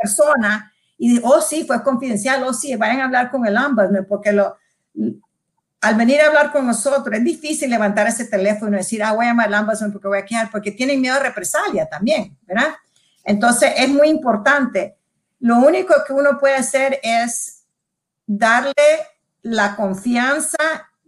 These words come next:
de que lo que le estamos diciendo es correcto y demostrar la confidencialidad, y eso va, la gente va escuchándolo, oyendo, y así, y así funciona. Pero, eh, eso es un, eh, es una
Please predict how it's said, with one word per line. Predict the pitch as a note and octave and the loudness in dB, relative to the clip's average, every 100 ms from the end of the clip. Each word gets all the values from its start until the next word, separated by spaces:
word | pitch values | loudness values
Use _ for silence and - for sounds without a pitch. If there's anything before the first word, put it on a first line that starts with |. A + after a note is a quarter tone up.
| _ _ | _ _
de | - F#3+ G#3+ G#3 | -8 -4 -4 -4
que | - G#3 G3 G3 F#3+ - _ _ _ _ | -4 -2 0 0 -2 -6 _ _ _ _
lo | - G3 | -2 0
que | G#3 | 2
le | G3+ | 2
estamos | G3+ A3 B3+ | 2 4 4
diciendo | C4 B3 B3 B3 A#3+ | 2 0 0 2 0
es | |
correcto | A#3+ A3 G#3 A#3 A#3 - A#3+ | 0 0 0 0 -2 -6 -4
y | A#3 | 0
demostrar | A3 G#3 G3+ G3+ A3 G#3 A#3+ | 4 6 4 2 0 2 4
la | C4 B3 | 2 0
confidencialidad, | A#3 G#3+ G#3+ G3+ G#3 F#3+ F#3+ G#3 B3 A#3+ - | -2 0 0 0 -2 -2 -2 -2 -2 -6 -8
y | A#3 A#3 A3+ G#3 _ | -4 -2 -4 -10 _
eso | - G#3 B3 A3 | -8 -6 -4 0
va, | G#3+ A3+ | 2 4
la | A3+ G3+ | 2 0
gente | A#3 A#3 | -2 -4
va | A3 A3 G#3+ | -2 -2 -2
escuchándolo, | G3+ G#3+ G3+ G#3+ A#3 A#3 A3+ | -6 -8 -4 -2 0 0 0
oyendo, | G3+ A3 A#3 A3+ | 0 0 0 0
y | |
así, | G3 - G3 - | -4 -4 -8 -4
y | F#3 | -6
así | F#3 G3+ | -4 -8
funciona. | G#3 F#3+ - G3 F3 D#3 D#3 | -6 -6 -4 -4 -4 -8 -10
Pero, | E3 E3+ - - _ _ _ _ | -6 -6 -6 -12 _ _ _ _
eh, | - - | -6 0
eso | B3 C4+ D4 | 0 4 4
es | D#4 | 6
un, | C#4+ | 2
eh, | C#4+ B3 A#3+ A#3+ | 0 -2 -2 0
es | |
una | A#3+ C4 B3 A3 - | 0 0 -2 -4 -12